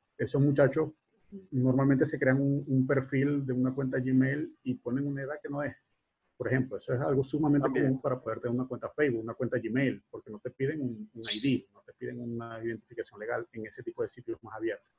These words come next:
Speaker 1: Entonces, este, ya estamos hablando que en ese segmento son un poco más autónomos y el, y el, el tema de la supervisión, como dice muy bien Edgar,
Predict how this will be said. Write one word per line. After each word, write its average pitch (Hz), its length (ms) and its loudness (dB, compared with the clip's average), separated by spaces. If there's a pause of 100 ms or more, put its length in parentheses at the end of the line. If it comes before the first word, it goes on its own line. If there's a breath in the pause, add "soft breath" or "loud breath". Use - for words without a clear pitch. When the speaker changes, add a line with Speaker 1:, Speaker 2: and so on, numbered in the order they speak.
(640)
Speaker 1:
Entonces, 113 640 -2
este, 120 280 -2
ya 104 80 -2
estamos 127 240 -2
hablando 156 260 0
que 143 80 -4
en 123 100 0
ese - 160 -8
segmento 143 400 -2
son 131 140 -6
un 127 60 -4
poco 135 180 -6
más 139 140 0
autónomos 131 440 0 (520)
y 127 160 6
el, 117 260 2
y 117 120 0
el, 104 680 -4
el 110 160 -8
tema 117 220 -2
de 127 80 0
la 131 60 0
supervisión, 131 760 -2
como 110 240 -12
dice 117 260 -8
muy 123 200 -2
bien 127 220 2
Edgar, 135 320 -2